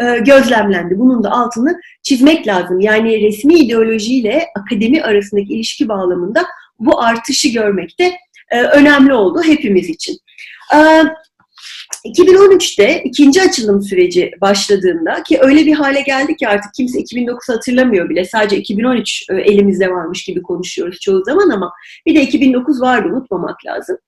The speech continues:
E, iki bin on üçteki açılım süreci başladığında hem hükümet, e, hem de, e, P K K aslında bir yüksek politika denilen high politics yürüttüler. Yani, e, liderler üzerinden yukarıda görüşmeler devam etti.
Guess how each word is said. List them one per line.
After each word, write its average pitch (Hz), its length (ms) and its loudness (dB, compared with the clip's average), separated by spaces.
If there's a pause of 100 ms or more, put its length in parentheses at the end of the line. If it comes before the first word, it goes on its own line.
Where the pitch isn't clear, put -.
(380)
E, 233 180 0
iki 254 240 0
bin 349 80 6
on 403 180 6
üçteki - 360 -2
açılım 302 360 -2
süreci 190 340 0
başladığında 180 720 -2 (360)
hem 415 260 4
hükümet, 233 480 -2 (160)
e, 220 40 -4 (400)
hem 285 300 2
de, 339 60 4
e, 226 580 -2
P 262 120 0
K 208 180 0
K 269 220 -4
aslında 311 560 -2 (280)
bir 302 80 4
yüksek 277 420 0
politika 202 440 -2
denilen 185 260 0
high 302 320 0
politics - 440 -4
yürüttüler. - 520 -10
Yani, 285 420 -2 (520)
e, 226 40 4 (420)
liderler 262 560 4
üzerinden 220 600 2
yukarıda 269 380 0
görüşmeler 226 680 -2
devam 190 340 -2
etti. 349 400 -4